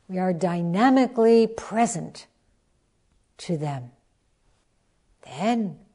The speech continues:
everything becomes quite extraordinary. Or another way of saying it, then, every day is a good day.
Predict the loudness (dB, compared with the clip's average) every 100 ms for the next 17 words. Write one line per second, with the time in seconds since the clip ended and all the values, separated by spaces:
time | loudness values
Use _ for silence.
0 | _ _ _ _ _ -4 4 4 2 -10
1 | -14 -20 _ _ _ _ _ _ _ -12
2 | -12 -8 -8 -8 -10 -12 -14 -14 -20 -16
3 | -10 -6 -6 -4 -10 -8 -12 -10 -6 -6
4 | -4 -6 -8 -12 -14 -20 _ _ _ _
5 | _ _ _ _ _ _ -8 -6 -6 -10
6 | _ _ -8 -6 -4 -6 -6 -8 -10 -8
7 | -4 -4 -4 -8 _ _ -10 -6 0 0
8 | 0 -4 -20 _ _ _ -8 -4 -2 -2
9 | -2 -2 -2 0 2 2 0 -4 _ _
10 | _ -16 -16 _ -18 -12 -8 -8 -8 -12
11 | -14 -16 _ -20 -20 -20 -20 -20